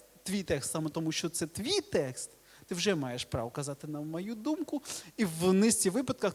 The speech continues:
ти будеш чеснішим, ніж на мо-, ніж, е, заховаєш це під якимось там «всім ізвісно». Ні,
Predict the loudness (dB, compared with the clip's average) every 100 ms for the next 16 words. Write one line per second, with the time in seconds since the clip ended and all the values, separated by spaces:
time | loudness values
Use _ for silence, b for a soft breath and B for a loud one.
0 | -2 -2 0 2 2 2 2 -2 -2 -2
1 | -2 -2 0 0 0 0 2 0 0 2
2 | 2 2 2 4 4 2 2 4 4 4
3 | 2 2 6 8 6 4 -2 -2 -2 -4
4 | -2 -2 -2 -6 B B -2 4 4 4
5 | 2 0 -2 -2 -8 -14 -20 B B -6
6 | -4